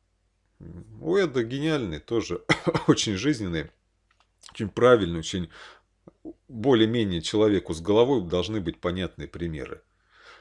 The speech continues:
Никто не скажет женоненавистнику просто: «Реже проявляй ненависть к женщине, там, ну, не насилуй её каждый день, даже если она жена твоя,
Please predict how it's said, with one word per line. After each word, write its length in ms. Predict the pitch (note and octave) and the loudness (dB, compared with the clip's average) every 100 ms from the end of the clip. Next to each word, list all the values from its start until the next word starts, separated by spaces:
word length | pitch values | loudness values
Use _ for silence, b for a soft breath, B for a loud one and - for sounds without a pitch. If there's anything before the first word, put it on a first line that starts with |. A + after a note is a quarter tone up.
| B - | B -4
Никто 340 | B2 - F3+ | -4 4 4
не 120 | F#3 | 4
скажет 420 | - G#3 G3+ D#3+ | 4 4 6 6
женоненавистнику 1040 | G#2+ D3 C#3+ B2+ B2 B2 G3 G#3 A#2 F#2 D#2+ | 6 8 8 4 2 2 2 -2 -4 -6 -6
просто: 380 | - D2+ - G#2 | -4 -6 -2 4
«Реже 320 | F#3+ G3 D#3+ | 6 8 6
проявляй 460 | - D#3 D3+ E3 B2+ | 6 4 6 6 6
ненависть 440 | C#3 A#2 E2+ D#2+ | 2 -2 -4 -6
к 60 | E2 | -4
женщине, 500 | G2+ F#2+ - - D2 | -2 -2 -4 -12 -14
там, 180 | D2 D2 | -14 -12
ну, 60 | C3 | -8
не 100 | D#3+ | -2
насилуй 480 | E3 D#3+ F#3+ E3 C#3 | -2 -2 0 0 0
её 120 | A#2+ | 0
каждый 380 | C#3 A#2 F#2+ G2 | 2 2 0 0
день, 240 | G#2 F2 | 0 0
даже 120 | D2+ | -6
если 80 | - | -6
она 100 | D#2 | -8
жена 280 | C#2+ F#2+ E2 | -6 -4 -6
твоя, 320 | - D#2+ D2 | -4 -4 -4